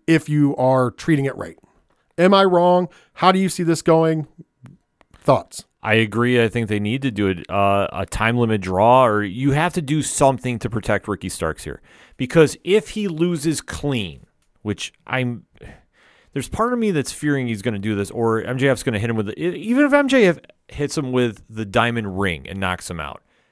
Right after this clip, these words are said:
Speaker 2: I'd be okay with this. But if this is anything like a clean finish, this is gonna bury Ricky Starks. I hate saying that term, but let's face it. You have a, a homegrown talent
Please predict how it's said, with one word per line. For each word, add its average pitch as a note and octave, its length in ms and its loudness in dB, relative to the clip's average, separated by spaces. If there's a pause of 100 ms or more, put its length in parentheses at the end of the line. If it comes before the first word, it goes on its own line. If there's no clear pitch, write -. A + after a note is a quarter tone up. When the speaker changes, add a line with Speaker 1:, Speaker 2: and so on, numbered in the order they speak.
(240)
Speaker 2:
I'd D3+ 180 0
be D3 160 4
okay A2+ 440 0
with F2 200 -6
this. - 340 -18 (380)
But D3 160 -2
if A3 120 -2
this B3+ 220 -4
is G3 160 -8
anything F#3+ 320 -4
like D3+ 160 2
a A#2+ 60 -4
clean D3 320 -4
finish, G#2 360 -4
this A2+ 100 -8
is A2 80 -10
gonna A2+ 160 -4
bury G#2 320 -4
Ricky F#2 240 -8
Starks. - 360 -14 (220)
I D#3+ 120 -4
hate G3+ 180 0
saying F#3 340 0
that D#3 160 -2
term, E3 280 -6
but C#3+ 100 -2
let's C#3+ 180 -4
face D#3+ 240 -6
it. F#2+ 140 -6 (300)
You C3 240 -2
have D3+ 240 0
a, B2 280 -2
a A2 160 -4
homegrown D#3 760 -2
talent C#3 640 -6